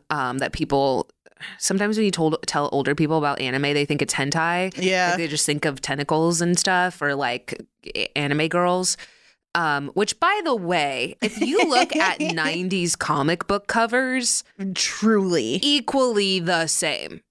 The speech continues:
Speaker 2: Uh,
Speaker 1: Like,
Speaker 2: a
Speaker 1: some
Speaker 2: lot
Speaker 1: of those
Speaker 2: of women
Speaker 1: women
Speaker 2: without actual bone <laughs> structure,
Speaker 1: they would
Speaker 2: just
Speaker 1: fall
Speaker 2: skin.
Speaker 1: over. They would fall over. If your boobs are that big and your feet are that tiny,
Speaker 2: And
Speaker 1: you
Speaker 2: you
Speaker 1: would
Speaker 2: have
Speaker 1: fall
Speaker 2: zero
Speaker 1: over.
Speaker 2: waist?
Speaker 1: Yeah, that's Barbie.
Speaker 2: The, the idea that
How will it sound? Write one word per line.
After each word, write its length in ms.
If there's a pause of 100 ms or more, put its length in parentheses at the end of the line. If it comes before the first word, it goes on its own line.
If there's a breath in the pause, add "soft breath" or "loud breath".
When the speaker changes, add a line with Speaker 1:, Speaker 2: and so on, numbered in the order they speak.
Speaker 2:
Uh, 200
Speaker 1:
Like, 180
Speaker 2:
a 60
Speaker 1:
some 100
Speaker 2:
lot 140
Speaker 1:
of 40
those 80
Speaker 2:
of 60
women 240
Speaker 1:
women 160
Speaker 2:
without 400
actual 340
bone 320
<laughs> 20
structure, 580 (160)
Speaker 1:
they 180
would 140
Speaker 2:
just 220
Speaker 1:
fall 240
Speaker 2:
skin. 100
Speaker 1:
over. 580
They 220
would 180
fall 460
over. 380 (100)
If 180
your 380
boobs 420
are 120
that 260
big 280
and 120
your 100
feet 240
are 120
that 200
tiny, 540
Speaker 2:
And 100
Speaker 1:
you 60
Speaker 2:
you 40
Speaker 1:
would 80
Speaker 2:
have 80
Speaker 1:
fall 120
Speaker 2:
zero 220
Speaker 1:
over. 120
Speaker 2:
waist? 320
Speaker 1:
Yeah, 260
that's 220
Barbie. 540
Speaker 2:
The, 460
the 180
idea 280 (260)
that 500